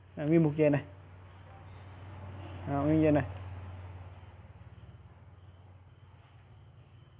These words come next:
À, nguyên về này với giá trăm năm mươi nghìn, trăm năm mươi nghìn ạ, đại bạch hạc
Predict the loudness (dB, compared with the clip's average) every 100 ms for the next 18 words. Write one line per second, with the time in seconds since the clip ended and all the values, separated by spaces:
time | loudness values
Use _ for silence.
0 | -20 -4 -2 2 6 8 10 10 10 8
1 | 6 6 6 6 4 4 2 4 6 6
2 | 6 6 4 0 -2 -2 -4